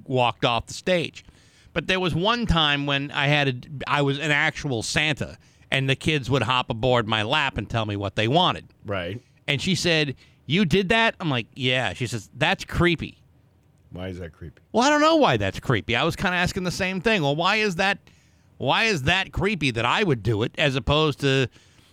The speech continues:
Speaker 1: you know, some drunk old man who's sitting in a, in a, in a department store
Speaker 2: Right.
Speaker 1: somewhere, you know, and, uh, you know, and talking to kids back in the nineteen seventies? You know, they weren't a whole lot of,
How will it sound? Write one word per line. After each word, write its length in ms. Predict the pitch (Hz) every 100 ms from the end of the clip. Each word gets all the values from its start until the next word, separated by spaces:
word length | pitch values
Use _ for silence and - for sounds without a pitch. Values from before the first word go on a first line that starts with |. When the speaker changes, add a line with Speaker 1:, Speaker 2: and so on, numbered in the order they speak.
| _
Speaker 1:
you 140 | - 131
know, 80 |
some 220 | 120 160 131
drunk 280 | 123 156
old 220 | 151 147 120
man 320 | 139 180 131
who's 140 | 135
sitting 280 | - 156 143
in 100 | 143
a, 220 | 135 123 127
in 80 | 131
a, 60 | 123
in 160 | 135
a 60 | 123
department 500 | 110 - 160 214 -
store 240 | - 113
Speaker 2:
Right. 80 | 95
Speaker 1:
somewhere, 500 | 98 95 87 85 131 - _ _ _ _
you 80 | -
know, 220 | 120 113 143
and, 320 | 151 135 131
uh, 260 | 135 131 143
you 100 | 139
know, 80 | 120
and 180 | 143 135
talking 360 | 156 156 156 151
to 80 |
kids 280 | 139 170 156
back 280 | 120 165 156
in 40 | 151
the 60 |
nineteen 460 | 156 170 160 175 170
seventies? 520 | 170 202 190 - - _
You 80 | -
know, 40 | 151
they 140 | 151
weren't 220 | 254 233
a 60 | 170
whole 280 | 220 233 196
lot 160 | 180
of, 180 | 156 131